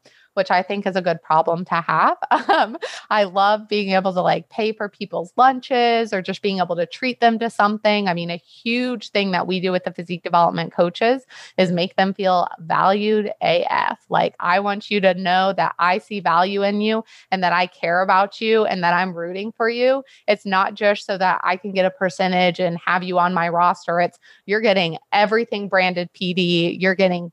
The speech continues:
flights paid for, you're getting hotels paid for because I value you and I want you to know how much you mean to this team. Um, and I just want to, if there's anything that I can do in this life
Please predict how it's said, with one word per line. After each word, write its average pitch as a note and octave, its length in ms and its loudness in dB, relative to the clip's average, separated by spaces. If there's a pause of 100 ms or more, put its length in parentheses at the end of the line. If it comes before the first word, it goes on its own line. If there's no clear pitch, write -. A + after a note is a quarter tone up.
flights A#3 360 0
paid F3+ 360 -2
for, F3 220 2
you're F3 180 -2
getting G3 240 0
hotels A3+ 460 0
paid F#3 300 -2
for E3+ 240 0
because E3+ 280 -4
I F3 320 0
value F3+ 440 0
you E3+ 280 -6
and E3+ 80 -6
I E3+ 140 0
want F3+ 360 0
you F#3+ 200 -4 (260)
to A#3+ 120 -2
know F#3+ 460 0
how F#3 140 2
much F3+ 240 -4
you F3 120 -6
mean E3+ 200 -6
to F#3+ 100 -8
this - 260 -6
team. G3 460 -6 (300)
Um, F3+ 320 2
and F3+ 420 0
I F3 300 0
just G3+ 300 -6
want G3 280 0
to, G3+ 200 0
if F3+ 140 -2
there's G3+ 200 0 (100)
anything A#3 500 0
that E3+ 200 0
I F3+ 200 2
can G3+ 200 -4
do F3+ 200 2
in F3+ 100 0
this F3 240 -6
life E3+ 340 0